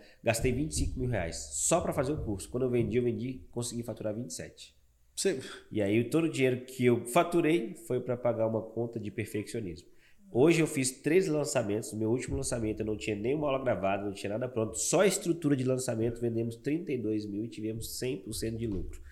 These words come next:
Speaker 1: Depois levei a pessoa pra plataforma de Zoom pra fazer uma reunião ao vivo. Junto com os alunos, falei, "E aí, galera, o que vocês querem aprender? Vamos lá, vamos montar um curso junto." Eles fizeram parte da criação do curso, foi o que eles queriam aprender, entreguei pra eles de forma ao vivo, gravei as aulas, eles têm acesso, fizeram acompanhamento comigo,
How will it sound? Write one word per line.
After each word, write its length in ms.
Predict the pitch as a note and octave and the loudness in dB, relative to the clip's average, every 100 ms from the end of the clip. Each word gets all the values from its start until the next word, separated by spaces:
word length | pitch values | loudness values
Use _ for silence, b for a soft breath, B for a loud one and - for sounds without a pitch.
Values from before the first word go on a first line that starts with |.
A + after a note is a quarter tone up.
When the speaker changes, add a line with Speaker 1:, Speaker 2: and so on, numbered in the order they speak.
| b b b | b b b
Speaker 1:
Depois 320 | - - A2+ | -6 2 4
levei 220 | A2+ G#2 | 4 4
a 40 | G#2+ | 2
pessoa 300 | G#2+ - A2 | 0 0 -2
pra 160 | G#2+ | 0
plataforma 800 | G#2 - A2+ A2 G#2 - A#2+ C#3+ | -4 -2 -2 2 0 2 0 2
de 180 | C3+ B2 | 0 0
Zoom 360 | A#2+ G2 G2+ D3 - - | -2 -2 -2 -4 -12 -12
pra 80 | G#2+ | -8
fazer 220 | G#2 G2 | -4 -2
uma 120 | A2 A2 | 0 2
reunião 340 | A2 G#2+ G#2+ | 2 2 4
ao 140 | C3 B2+ | 4 4
vivo. 260 | A2 A#2+ - B B B | 2 0 -2 B B B
Junto 340 | A2+ D#3+ G3+ | 6 8 8
com 100 | - | 2
os 80 | G3 | 2
alunos, 240 | E3 C#3+ D3+ | 2 2 2
falei, 160 | C3+ | 2
"E 80 | C3+ | 4
aí, 100 | C#3+ | 4
galera, 220 | A#2 A2+ | 6 4
o 20 | G2 | 4
que 80 | |
vocês 160 | C#3 C#3+ | -2 -2
querem 200 | - B2+ | 2 2
aprender? 320 | - B2 G#2+ | 2 4 4
Vamos 180 | F#2+ B2+ | 4 2
lá, 100 | A2 | 2
vamos 200 | F#2+ A#2+ | 4 2
montar 220 | B2+ A#2+ | 2 2
um 80 | A#2+ A#2 | 0 0
curso 400 | C#3+ C#3+ - D3 | 0 0 0 -4
junto." 400 | A2 G#2 F#2+ - b b b - | -2 -2 -4 -10 b b b 0
Eles 220 | A2 A2+ | 2 2
fizeram 400 | B2+ A2 B2 D3 | 0 2 4 2
parte 400 | C3 - D3+ - | 0 0 2 0
da 80 | C#3+ | -4
criação 380 | C3+ B2 A#2+ A2 | 0 0 0 -2
do 80 | G2+ | -4
curso, 380 | - G2+ A2 A2+ | -2 -2 -2 -4
foi 180 | A#2+ | 0
o 60 | A#2 | 0
que 100 | A#2+ | 2
eles 120 | C3 | -2
queriam 400 | - C3 B2 D#3+ | 0 0 2 2
aprender, 760 | E3 D#3+ C#3 G#2 A2 - - - | 0 0 2 2 2 -2 -16 -12
entreguei 460 | - A#2+ C3+ B2+ C3 | -4 0 2 2 2
pra 100 | C3+ | 2
eles 140 | C3 A#2+ | 2 2
de 100 | B2 | -2
forma 380 | - A#2 A#2 | 2 2 4
ao 200 | C#3+ C#3+ | 4 4
vivo, 280 | G#2+ C3 D#3+ | 4 4 4
gravei 440 | C3+ A#2+ A#2+ C3+ D#3 | 6 6 6 6 4
as 220 | D3 A2+ | 4 6
aulas, 300 | A#2 C#3 B2+ | 6 6 4
eles 180 | C3 A#2+ | 2 0
têm 160 | C#3 | 0
acesso, 500 | C#3+ B2+ B2 C#3+ D3 | 0 2 2 2 0
fizeram 300 | - A#2 D3+ | 0 4 4
acompanhamento 680 | D#3 D3+ D3+ D3+ C3 B2 B2 | 4 0 2 2 4 2 0
comigo, 380 | A#2 A2+ A2+ | 0 2 2